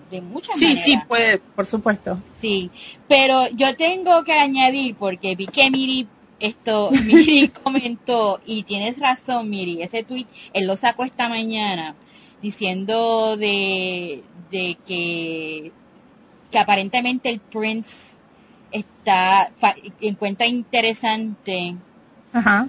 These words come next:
Speaker 1: algo de que está buscando, hay voluntarias, se están
Speaker 2: <laughs>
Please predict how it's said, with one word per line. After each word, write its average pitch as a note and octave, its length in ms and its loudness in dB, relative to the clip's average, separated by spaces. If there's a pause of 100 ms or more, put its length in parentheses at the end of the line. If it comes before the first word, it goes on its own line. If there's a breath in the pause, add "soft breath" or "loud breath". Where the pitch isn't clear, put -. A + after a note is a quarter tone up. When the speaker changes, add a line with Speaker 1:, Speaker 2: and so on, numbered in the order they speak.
Speaker 1:
algo G#3 320 2
de A3+ 140 0
que G3+ 320 0
está F#3 240 0
buscando, A3 640 -2
hay G3 100 4
voluntarias, G#3 800 2 (420)
se - 120 -16
están F3+ 260 -4
Speaker 2:
<laughs> - 680 0